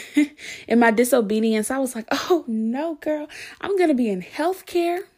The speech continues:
and y'all not gonna be able to tell me otherwise."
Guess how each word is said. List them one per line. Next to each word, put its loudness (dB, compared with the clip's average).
and 4
y'all 2
not 2
gonna 2
be 6
able 6
to 4
tell -2
me 4
otherwise." -2